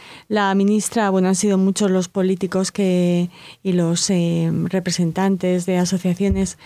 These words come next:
que han emitido comunicados lamentando su fallecimiento, y rescatamos los comentarios de la ministra de Política Territorial, Meritxell Batet, que ha calificado a Catalá como un ejemplo de lucha y supervivencia.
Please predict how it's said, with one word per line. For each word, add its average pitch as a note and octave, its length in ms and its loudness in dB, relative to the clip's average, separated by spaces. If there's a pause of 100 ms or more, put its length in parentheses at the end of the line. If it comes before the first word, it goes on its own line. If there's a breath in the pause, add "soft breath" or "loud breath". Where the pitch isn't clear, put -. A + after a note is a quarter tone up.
(360 loud breath)
que G3+ 120 -2
han F3 240 2
emitido F3+ 500 0
comunicados F3+ 760 0
lamentando F3+ 560 0
su F3+ 120 -4
fallecimiento, A3 760 0
y - 20 2
rescatamos G3+ 840 0 (380 loud breath)
los A3 160 -2
comentarios G3 640 0
de F#3+ 140 0
la E3+ 140 2
ministra F3 420 0
de F#3+ 100 0
Política F3 480 -2
Territorial, F#3 720 0
Meritxell F#3 480 0
Batet, F#3+ 420 0 (360 loud breath)
que G#3+ 100 -2
ha G3+ 60 -2
calificado G3 760 0
a E3+ 340 2
Catalá F3+ 540 -2 (320 loud breath)
como G3 240 0
un G3+ 140 2
ejemplo B3+ 600 0
de E3 220 -2
lucha A#3 480 0
y F#3+ 120 -2
supervivencia. C#3+ 840 -4